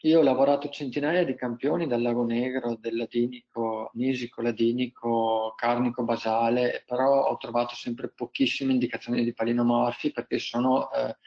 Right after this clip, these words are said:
ambienti molto bacinali, marini. In quel momento lì, in quelle argille lì, delle, dell'episodio plurale carnico, sono le uniche argille che so-, erano piene di palinomorfi.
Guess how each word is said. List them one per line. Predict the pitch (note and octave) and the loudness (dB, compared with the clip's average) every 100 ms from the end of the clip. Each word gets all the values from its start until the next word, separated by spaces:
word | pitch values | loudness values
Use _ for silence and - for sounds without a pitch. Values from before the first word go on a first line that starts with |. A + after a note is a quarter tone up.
| - - | -20 -10
ambienti | - C3+ C#3 C#3+ | 0 4 4 4
molto | B2 C3+ C3+ | 2 2 0
bacinali, | A#2+ - G#2 A#2+ C3+ C#3 A2+ A2+ A2 | 0 -2 -4 0 2 2 2 -2 -4
marini. | A#2 C3+ C#3+ C3 A#2+ - - - - - - _ _ | 0 4 4 4 0 -4 -18 -20 -20 -20 -20 _ _
In | E3 | 0
quel | D#3+ F#3+ | 4 4
momento | F3+ F#3 F#3 | 4 4 4
lì, | F3+ F#3+ F#3 | 2 4 0
in | D3+ | 2
quelle | F#3 F3+ | 4 4
argille | C#3+ D3+ D#3+ | 2 0 4
lì, | F3 F#3 | 4 4
delle, | C#3+ C#3+ D3 - | 4 6 6 4
dell'episodio | A#2+ C3+ C#3 C3+ C#3 D3+ E3 | 0 0 0 -2 -2 0 0
plurale | E3+ C#3 D3+ D#3+ | 0 -2 -2 0
carnico, | D#3 F3 - | -2 -4 -6
sono | - D#3 | -6 2
le | D#3+ | 4
uniche | G3 G3+ | 4 2
argille | D#3 C#3+ D#3 F3 F#3 | -2 2 4 6 4
che | F#3 | 2
so-, | D3 D3 | -6 -6
erano | D3+ D3+ D#3+ D#3 | -2 -2 -2 -4
piene | D3+ C#3+ D3+ | 0 0 0
di | B2+ C3 - | 0 -2 -4
palinomorfi. | C3 B2 B2+ A#2+ G2+ G#2+ - A2 | -4 -4 -4 -4 -6 -12 -18 -20